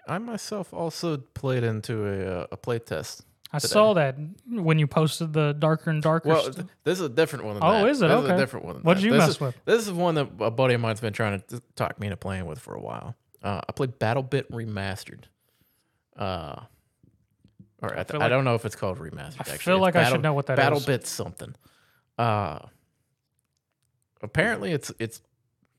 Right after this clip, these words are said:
Speaker 1: it's only made by, like, a, a handful of people, if that many.
Speaker 2: Okay.
Speaker 1: Uh, it's, uh, it, it's on Steam. They do, they do, like,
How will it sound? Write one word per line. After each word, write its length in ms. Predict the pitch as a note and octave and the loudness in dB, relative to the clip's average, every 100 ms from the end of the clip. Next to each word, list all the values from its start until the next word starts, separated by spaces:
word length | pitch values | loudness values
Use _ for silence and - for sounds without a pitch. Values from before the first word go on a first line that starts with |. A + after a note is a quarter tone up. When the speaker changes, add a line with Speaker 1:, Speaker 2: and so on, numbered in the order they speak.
| - | -10
Speaker 1:
it's 220 | G#2 - - - | -10 -10 -20 -6
only 260 | C3+ F3 E3 | -4 -2 -2
made 340 | C3 C#3 - | 0 -2 -2
by, 140 | C3+ | -4
like, 260 | B2+ A#2+ A2 _ _ _ _ _ _ _ - | -4 -6 -8 _ _ _ _ _ _ _ -14
a, 100 | A2 - - | -14 -14 -14
a 80 | - | -14
handful 540 | - A2+ A#2+ - C3+ | -8 -6 -6 -6 -4
of 80 | C3+ | -4
people, 380 | C3+ C3+ A2+ A2+ | -6 -8 -6 -6
if 240 | - A#2 - | -8 -10 -6
that 220 | G#2+ C#3+ | -6 -4
many. 300 | C#3 D3+ D3+ - | -4 -4 -6 -6
Speaker 2:
Okay. 280 | D#3+ E3 G#3+ _ _ _ | -2 0 -2 _ _ _
Speaker 1:
Uh, 480 | - B2 A2+ G#2 F#2 - _ _ _ - | 0 2 4 2 0 -2 _ _ _ -12
it's, 360 | - B2+ - | -6 -6 -2
uh, 280 | B2 B2 A#2+ - | 0 0 0 -2
it, 240 | F#2 B2 _ - | -8 -10 _ -8
it's 180 | A2+ | -4
on 100 | F#3 | -2
Steam. 420 | C3 - G2 G2 G#2+ - | -4 -4 -6 -6 -8 -6
They 100 | G#2 | -4
do, 640 | A2+ A2 A2 G#2+ G#2 F2 C2+ | -2 -2 -2 -2 -4 -6 -4
they 140 | A2 | -4
do, 140 | A#2+ | -2
like, 220 | A2 G2 | -2 -2